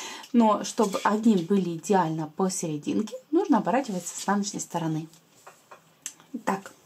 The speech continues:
значит, четвёртый ряд. Снять первую петлю. Теперь ниточка перед вязанием. Пять петель снимаю на правую спицу. Раз, два, три, четыре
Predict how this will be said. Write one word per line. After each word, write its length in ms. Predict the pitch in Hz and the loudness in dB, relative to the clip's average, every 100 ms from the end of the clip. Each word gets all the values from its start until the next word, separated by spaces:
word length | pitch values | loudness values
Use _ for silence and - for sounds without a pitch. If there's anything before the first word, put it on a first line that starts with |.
| - | -4
значит, 300 | 190 196 - | -2 -2 -2
четвёртый 460 | - 208 294 294 226 | -4 0 0 2 0
ряд. 220 | 156 - | 0 0
Снять 320 | 233 247 247 | 2 2 2
первую 320 | 190 180 180 | -2 0 -2
петлю. 400 | 180 196 196 294 - - - - - - - | -6 -4 -2 -2 -4 -20 -20 -20 -20 -8 0
Теперь 320 | 269 226 160 | 2 4 4
ниточка 560 | 180 285 294 - 180 | 6 6 4 0 -2
перед 380 | 175 277 302 294 | 0 2 2 4
вязанием. 760 | 226 220 175 160 165 202 294 - _ _ | 2 2 2 0 0 2 0 -2 _ _
Пять 280 | 214 302 - | 2 2 2
петель 340 | 226 220 262 | 0 2 2
снимаю 480 | 277 - 202 202 233 | 2 0 2 4 4
на 80 | 214 | 2
правую 400 | - 202 190 196 | 2 0 2 0
спицу. 520 | 196 - 156 - 233 247 | -4 -8 -10 -10 -12 -2
Раз, 640 | 214 214 151 185 - - - _ - - - _ - | 2 2 2 0 -4 -10 -20 _ -20 -20 -20 _ -8
два, 600 | 185 202 226 160 156 285 - _ _ _ _ - _ _ | -2 2 4 2 -2 -2 -6 _ _ _ _ -20 _ _
три, 540 | - 226 185 147 196 294 _ _ _ _ _ _ | -2 0 2 2 0 -2 _ _ _ _ _ _
четыре 800 | - 285 269 185 160 151 233 | -2 0 0 -4 -6 -2 -2